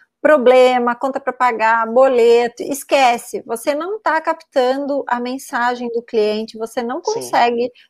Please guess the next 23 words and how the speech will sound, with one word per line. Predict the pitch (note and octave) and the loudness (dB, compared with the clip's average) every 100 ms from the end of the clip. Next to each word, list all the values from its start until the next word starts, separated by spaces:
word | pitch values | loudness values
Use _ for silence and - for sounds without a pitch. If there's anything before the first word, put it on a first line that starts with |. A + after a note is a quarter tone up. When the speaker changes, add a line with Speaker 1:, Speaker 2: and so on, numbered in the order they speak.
| - | -4
Speaker 1:
fazer | A#3+ B3+ | 2 4
o | |
rapport. | C4+ C4+ B3+ - A3 A#3 A#3+ - - - B3 | 4 2 0 2 4 4 2 -4 -20 -10 -6
Nós | C4 | -4
temos | - F4 E4+ D4+ - - - | 0 0 0 -4 -8 -18 -8
o | B3 | -2
neurônio | C#4+ C#4 C#4+ D#4 D#4+ | 2 4 4 2 -4
espelho. | - - - F#3+ F#3 F#3+ F#3+ _ _ _ _ _ - | -8 -14 -6 -4 -4 -8 -14 _ _ _ _ _ -10
O | A#3+ | -2
Speaker 2:
Ah, | |
Speaker 1:
neurônio | C4 C#4 D#4 F4+ | 2 4 4 2
Speaker 2:
legal, | F#4 B3+ | -2 -4
gosto, | C4+ B3+ | -2 0
Speaker 1:
espelho | B3 C#4+ D#4+ A#3+ A3 | 2 2 2 -2 -4
Speaker 2:
adoro. | G#3 - _ _ _ _ _ _ _ - | -6 -12 _ _ _ _ _ _ _ -6
Speaker 1:
é | A#3+ C4 | 2 4
o | C4+ | 4
que | D#4+ E4 | 2 -2
faz | - C#4 D4 D4+ | 0 0 2 2
a | |
conexão. | D#4+ D4+ D4 - B3+ | -2 -4 -6 -6 -6
Então, | C4+ D4 | -2 -4
assim, | D#4 D#4 C4+ A#3 | -4 -4 -4 -4